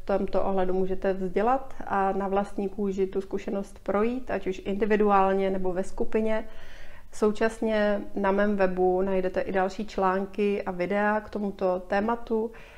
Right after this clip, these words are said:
Podívejte se do mého blogu na denisa palečková C Z, podívejte se na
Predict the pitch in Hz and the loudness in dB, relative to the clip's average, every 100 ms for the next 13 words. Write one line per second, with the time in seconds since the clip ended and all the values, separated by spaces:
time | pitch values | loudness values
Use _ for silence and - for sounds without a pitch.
0 | - - - - 202 196 190 190 202 - | -18 -18 -14 -2 0 2 2 2 -4 -2
1 | 202 185 185 180 180 170 180 185 196 190 | 0 2 2 2 0 0 0 2 4 6
2 | 190 190 - - 190 185 185 185 185 185 | 4 2 -10 -6 -2 -2 -2 -2 -2 -4
3 | 170 180 175 - 175 170 - 170 180 226 | -4 -4 -4 -4 -4 -4 -2 -2 0 -2
4 | 254 - - - 185 185 185 185 190 185 | -4 -10 -10 -4 -2 -2 -2 -2 -6 -4
5 | - 180 180 196 - - - - 247 190 | -4 -2 -2 -6 -16 -18 -20 -18 -4 0
6 | 180 170 165 190 | 0 0 -2 -6